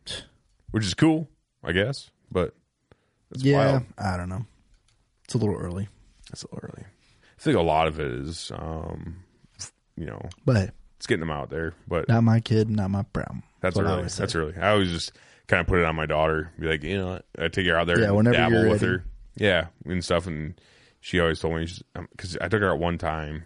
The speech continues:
Speaker 1: and she just didn't have the patience and stuff. I'm like, "Well, when do you think you're gonna have the patience?" And she's like, "Probably when I'm ten."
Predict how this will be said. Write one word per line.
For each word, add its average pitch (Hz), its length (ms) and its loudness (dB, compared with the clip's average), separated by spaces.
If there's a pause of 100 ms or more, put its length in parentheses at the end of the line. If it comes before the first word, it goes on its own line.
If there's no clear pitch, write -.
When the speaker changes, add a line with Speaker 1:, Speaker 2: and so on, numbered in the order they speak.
(160)
Speaker 1:
and 78 720 0 (420)
she - 180 -6
just 78 120 -4
didn't 71 160 -4
have 69 120 -8
the - 60 -16
patience 71 480 -8
and 85 100 -8
stuff. - 160 -8
I'm 92 60 -10
like, 78 120 -6
"Well, 87 320 2
when 95 160 2
do 98 40 4
you 92 60 2
think 90 140 -2
you're 85 100 0
gonna 85 80 2
have 80 80 -2
the 73 60 -10
patience?" - 540 -6
And 85 100 -10
she's - 100 -12
like, 78 120 -6 (100)
"Probably 156 320 -6
when 120 140 -2
I'm 98 120 -4
ten." 58 360 -6